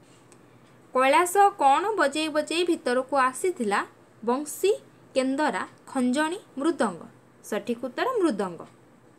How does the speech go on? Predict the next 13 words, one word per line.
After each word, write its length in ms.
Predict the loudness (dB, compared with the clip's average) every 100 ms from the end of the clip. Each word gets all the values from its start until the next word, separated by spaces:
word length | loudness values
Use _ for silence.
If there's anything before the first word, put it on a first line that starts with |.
| -20 -20 -20 -20 -6 2
କୈଳାସ 440 | 4 6 4 4
କ'ଣ 460 | 2 2 2 4 2
ହୋଇଗଲା 460 | 2 2 4 4 4
ବୋଲି 300 | 2 0 0 -2 -20 -20
ସୁରେଶ 420 | -6 0 2 2 -2
କହିଛନ୍ତି? 760 | -2 0 2 0 -4 -4 -6 -6 -10 -20 -20 -8
କଳାକାର, 440 | 0 2 0 -2 -4 -6 -16 0
ଯୋଗୀ, 400 | 2 2 -2 -12 -16 -20 -4
ପାଗଳ, 480 | -2 0 0 0 -2 -8 -6
ପଣ୍ଡିତ। 400 | -2 0 -2 -4 -12 -20 -20 -20 -20
ସଠିକ୍ 420 | -8 -6 -6 -8 -10
ଉତ୍ତର 280 | -6 -4
ପାଗଳ। 440 | 0 0 0 -4